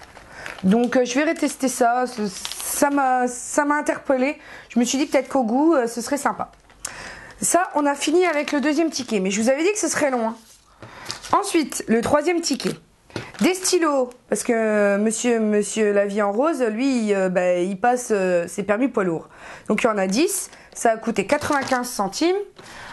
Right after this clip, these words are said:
Ensuite, une paire de gants, bah, toujours pareil pour les, le camion, le camion. Donc ça, ça, c'est en latex et ça a coûté quatre-vingt-neuf centimes.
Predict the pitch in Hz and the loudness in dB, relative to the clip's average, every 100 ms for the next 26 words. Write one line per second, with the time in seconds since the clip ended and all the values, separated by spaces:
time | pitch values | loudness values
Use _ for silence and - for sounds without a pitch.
0 | - 240 254 320 311 - 240 240 339 359 | -2 0 2 2 0 0 0 2 2 2
1 | 320 240 269 262 254 - 190 185 226 233 | 0 2 0 0 -6 -4 -2 0 -2 -2
2 | 240 214 208 208 196 185 175 160 156 156 | 0 0 0 -4 -2 0 0 -4 -8 -14
3 | - _ - - 180 175 185 190 330 - | -20 _ -20 -2 0 2 2 2 0 -4
4 | _ - 185 190 196 262 480 - - - | _ -2 0 2 2 2 0 -6 -20 -18
5 | - - - - 220 220 - 254 254 - | -18 -18 -10 0 2 2 2 2 2 -2
6 | - 190 185 185 180 175 175 - - - | 0 2 2 2 2 0 -2 -4 -12 -6
7 | 202 202 302 339 294 - - - 202 - | -2 0 0 0 -2 -4 -6 -4 -4 -6
8 | 202 339 330 320 262 233 208 202 196 - | -2 -2 0 0 0 -2 -4 -4 -4 -2
9 | 294 | 0